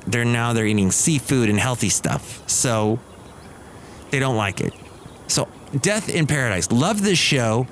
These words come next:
We've gotten past the Ben Miller's died, and the new detective is Humphrey something.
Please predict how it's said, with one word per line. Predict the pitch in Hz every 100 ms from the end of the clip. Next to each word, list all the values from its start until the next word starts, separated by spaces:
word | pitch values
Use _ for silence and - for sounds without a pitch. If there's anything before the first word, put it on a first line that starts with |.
| - -
We've | 151 156 143 -
gotten | 165 175 196
past | 165 160 160 -
the | 135 117 - - - -
Ben | 147 135
Miller's | 131 131 123
died, | 107 110 95 98 98 - - - - - - - - -
and | 139
the | 135
new | 143 165 165
detective | 139 131 135 - 127 107
is | 113 104 -
Humphrey | - 123 123 143 - 110
something. | 101 107 90 98 92 92